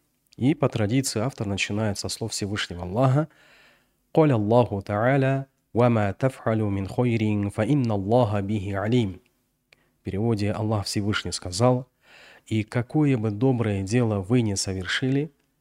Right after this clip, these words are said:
поистине Аллах об этом знает». Это сура Аль-Бакара, двести пятнадцатый аят. Имам Аль-Кальби, рахимахуллах, в риваяте от Ибн Аббаса приводит, что этот аят был ниспослан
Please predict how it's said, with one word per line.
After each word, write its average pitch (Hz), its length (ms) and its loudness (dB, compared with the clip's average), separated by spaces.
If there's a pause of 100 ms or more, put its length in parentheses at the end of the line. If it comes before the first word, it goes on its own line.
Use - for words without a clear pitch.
(280)
поистине 127 560 0
Аллах 107 500 -2
об 92 160 -8
этом 92 380 -8 (160)
знает». - 460 -8
Это 131 140 -6
сура 120 240 -4
Аль-Бакара, 98 460 -4
двести 95 260 -4
пятнадцатый - 540 -8
аят. 98 140 -16 (1400)
Имам 156 300 6
Аль-Кальби, 135 480 2
рахимахуллах, 117 720 0
в - 20 -2
риваяте 110 560 2
от 95 120 -6
Ибн 101 260 -4
Аббаса 120 680 0 (560)
приводит, 113 420 2
что - 360 -2
этот 143 360 0
аят 117 560 0
был 131 220 0
ниспослан 107 680 -2